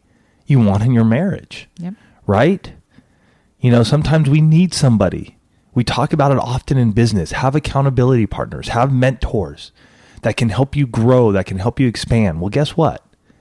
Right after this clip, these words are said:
Speaker 1: We're your marriage experts, accountability people.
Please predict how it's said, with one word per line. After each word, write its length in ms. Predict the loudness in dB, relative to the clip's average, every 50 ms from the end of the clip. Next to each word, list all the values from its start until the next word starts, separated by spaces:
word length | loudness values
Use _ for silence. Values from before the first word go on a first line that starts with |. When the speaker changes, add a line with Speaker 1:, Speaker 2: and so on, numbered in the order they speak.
| _ _ _ _ _ _ _ _ _ _ 0
Speaker 1:
We're 80 | 2
your 160 | 4 4 4
marriage 320 | 4 4 4 2 4 4 2
experts, 640 | 2 0 0 -2 -4 -4 -4 -6 _ -20 -20 -20 -20 _ -20 _ _ _ _ _ _ -6
accountability 560 | -2 0 0 2 2 0 -2 -2 -4 -6 -8
people. 360 | -10 -10 -12 -12 -12 -14 -14